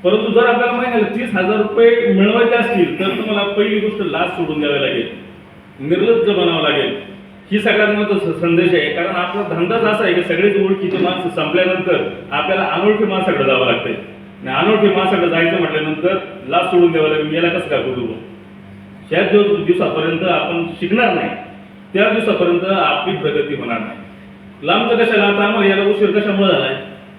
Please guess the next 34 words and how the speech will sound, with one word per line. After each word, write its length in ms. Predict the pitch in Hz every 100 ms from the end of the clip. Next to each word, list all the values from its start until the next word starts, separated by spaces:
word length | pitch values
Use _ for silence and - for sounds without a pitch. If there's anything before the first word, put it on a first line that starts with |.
| - - -
आम्ही 340 | 175 190 233 220
रस्त्याने 580 | 208 - 202 208 220
येताना 440 | 185 175 170 170 202 170 160
दोन 340 | 208 170 - - - - - - - - 220 -
अनोळखी 480 | 202 233 247 247 254
माणसांना 440 | 233 233 226 202
प्लॅन 300 | 202 202 202
दिलाय. 200 | 190 170 170
तुम्ही 180 | 202 202
जर, 180 | 196 196
तुम्हाला 240 | 202 190
बघायचं 380 | 165 180 185 196
असेल, 160 | 196 196
खात्री 220 | 175 170
करायची 320 | 175 180 180
असेल, 380 | 185 190 196 -
तर 140 | 175 170
ते 60 |
आपलं 280 | 170 170 175
जे 80 | 175
पुस्तक 340 | - 190 196
आहे 100 | 185
ना 80 | 233
माहितीचं, 480 | 190 190 180 170 -
त्याच्याबद्दल 360 | 156 175 170
तुम्ही 160 | 180 175
बघू 260 | 156 196 -
शकता. 340 | - 135 139 - - - -
त्या 120 | 208
माणसांचा 580 | 214 214 - 196 190 214
आमच्याकडे 400 | 196 196 185 190
कॉन्टॅक्ट 400 | 165 156 190 185
सुद्धा 180 | 160 160
नव्हता. 400 | 156 123 117